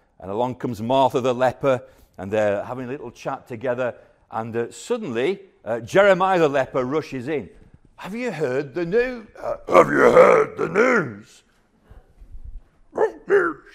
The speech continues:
"Oh, there's a, there's a, a miracle worker who's, uh, in, uh,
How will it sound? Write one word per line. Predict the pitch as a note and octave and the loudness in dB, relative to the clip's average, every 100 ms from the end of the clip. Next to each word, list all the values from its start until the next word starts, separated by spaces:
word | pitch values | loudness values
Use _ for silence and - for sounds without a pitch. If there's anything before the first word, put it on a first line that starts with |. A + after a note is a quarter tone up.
| - _ _ _ - - G#4 - A4+ | -20 _ _ _ -20 -20 -20 -18 -12
"Oh, | B2+ D3+ D#3+ - - | -2 2 6 6 6
there's | - - - - | 0 8 8 6
a, | - - - - - _ | 6 6 6 -2 -20 _
there's | A2 A#2+ - | -20 -16 2
a, | - - - - - - - - - | 2 4 0 0 -12 -8 -8 2 2
a | - - | 4 -2
miracle | D#3+ D#3+ - F#3 C#3 F#2 - - - - | -6 -14 -12 -12 -12 -12 -18 -18 -16 -14
worker | A#2 C3 A#2 B2 F2+ - - - - - | -8 -8 -6 -6 -6 -10 -20 -20 -20 0
who's, | A#2 A2+ A2 A2+ | 0 0 -4 -4
uh, | A2 G#2 G2+ | -2 -2 -4
in, | B2+ C3 B2 A#2+ | -4 -4 -4 -4
uh, | A#2+ A2 F#2+ | -2 -2 -4